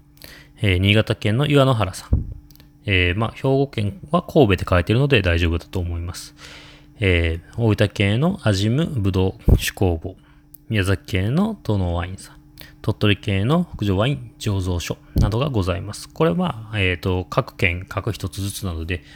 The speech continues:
覚えておいてください。えー、日本ですね、ちょっと、えー、ここに関してはまだ情報収集みんなでしてる段階でもあります。あの、他のワインスクールでもちょっと困ってる部分ではありますね。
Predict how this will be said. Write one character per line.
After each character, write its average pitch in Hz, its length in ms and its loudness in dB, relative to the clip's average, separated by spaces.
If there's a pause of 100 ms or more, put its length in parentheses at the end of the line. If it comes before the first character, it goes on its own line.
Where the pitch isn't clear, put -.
(140)
覚 87 240 -4
え - 20 -8
て - 100 -4
お - 20 0
い 85 40 -4
て 92 100 -6
く 98 100 -4
だ 90 120 -2
さ - 140 -6
い。 - 80 -10 (960)
え 120 340 8
ー、 127 60 4
日 143 80 2
本 208 340 4
で 135 80 6
す - 180 -2
ね、 123 220 2
ち - 100 -2
ょ - 40 0
っ - 100 -8
と、 127 440 6 (100)
え 113 220 6
ー、 - 40 2
こ - 140 -12
こ 165 140 2
に 165 120 4
関 120 300 6
し - 60 -2
て 107 120 0
は 95 240 6
ま 101 140 4
だ 107 120 8
情 147 220 6
報 160 220 6
収 151 260 6
集 101 320 2
み 95 120 4
ん - 20 4
な 113 100 4
で 101 80 6
し - 80 -2
て - 160 0
る 98 240 6
段 98 260 2
階 98 360 6
で 120 80 8
も 113 180 6
あ 92 40 6
り 90 120 2
ま 90 160 2
す。 - 680 -4
あ 98 100 0
の、 98 140 -2
他 117 300 4
の 135 340 8
ワ 127 140 4
イ 131 40 6
ン 123 40 4
ス - 100 -4
ク 143 120 2
ー 135 60 8
ル 113 120 8
で 98 80 4
も 92 180 4
ち - 100 -6
ょ - 20 0
っ - 40 -2
と 90 140 -6
困 104 260 2
っ - 160 0
て 110 120 0
る 104 100 2
部 107 140 2
分 87 280 0
で 82 80 -2
は 80 160 0
あ 82 40 2
り 82 80 -2
ま 85 120 -2
す - 140 -6
ね。 90 160 2